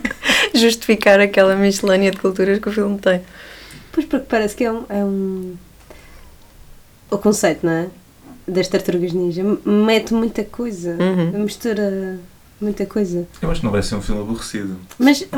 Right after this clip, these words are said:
Speaker 3: não.
Speaker 2: pergunta,
Speaker 1: Sim,
Speaker 2: que acho que
Speaker 1: também
Speaker 2: tem
Speaker 1: acho
Speaker 2: uma
Speaker 1: que não.
Speaker 2: pergunta importante. As Tartarugas Ninja são super-heróis?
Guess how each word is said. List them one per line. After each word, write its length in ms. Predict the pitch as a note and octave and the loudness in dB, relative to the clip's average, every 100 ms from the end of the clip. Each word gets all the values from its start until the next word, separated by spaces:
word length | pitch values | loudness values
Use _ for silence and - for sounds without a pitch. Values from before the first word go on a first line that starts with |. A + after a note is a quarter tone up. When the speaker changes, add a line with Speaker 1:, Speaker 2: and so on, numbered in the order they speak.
| C#4 | 6
Speaker 3:
não. 80 | D4 | 6
Speaker 2:
pergunta, 440 | A3+ E3 - - - | 2 0 -4 -12 -6
Speaker 1:
Sim, 140 | G3 | -2
Speaker 2:
que 80 | G#3 | 0
acho 100 | E3+ | 0
que 60 | |
Speaker 1:
também 80 | D#3 | 0
Speaker 2:
tem 80 | G#3+ | 2
Speaker 1:
acho 40 | G#3+ | 2
Speaker 2:
uma 40 | F3+ | 2
Speaker 1:
que 40 | |
não. 80 | G#3 | 0
Speaker 2:
pergunta 160 | G#3 | 0
importante. 460 | G#3 G3+ - D3+ E3 - - - - - - | -2 -6 -8 -8 -8 -20 -20 -20 -20 -20 0
As 160 | A3 - | 0 0
Tartarugas 480 | C#4 - A3+ G#3 G3+ | -6 -4 -2 -2 -2
Ninja 260 | G3 F#3 | -4 -6
são 340 | - - G3+ E3+ | -10 -2 -2 -2
super-heróis? 840 | - G3 F3+ D#3+ D#3 A#3 - - | -6 -4 -2 -2 -4 -6 -16 -20